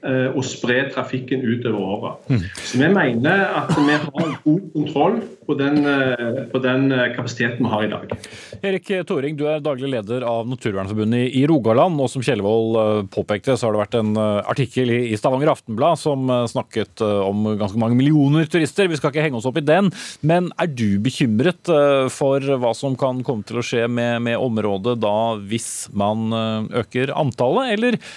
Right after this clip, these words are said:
Speaker 2: ser du faktisk, eh, en, eh, en arrangør her som, som kla-,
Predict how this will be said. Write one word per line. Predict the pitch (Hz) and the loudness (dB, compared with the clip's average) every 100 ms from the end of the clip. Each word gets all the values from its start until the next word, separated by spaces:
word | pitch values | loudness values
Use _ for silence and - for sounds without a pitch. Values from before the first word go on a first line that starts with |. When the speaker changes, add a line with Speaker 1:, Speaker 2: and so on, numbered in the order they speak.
| - - | -20 -16
Speaker 2:
ser | - 156 147 | -4 0 0
du | 202 | 0
faktisk, | 123 - 135 - - 139 | 0 0 -2 -2 -2 2
eh, | 123 123 120 120 107 | 4 4 4 2 2
en, | 117 120 | 2 2
eh, | 117 117 113 113 110 107 | 2 2 2 2 0 0
en | 110 | 2
arrangør | 110 117 107 87 | 0 0 0 0
her | 95 98 | 0 -2
som, | - 104 101 98 | -2 -2 -2 -4
som | 95 107 | -4 -6
kla-, | - 101 | -4 -6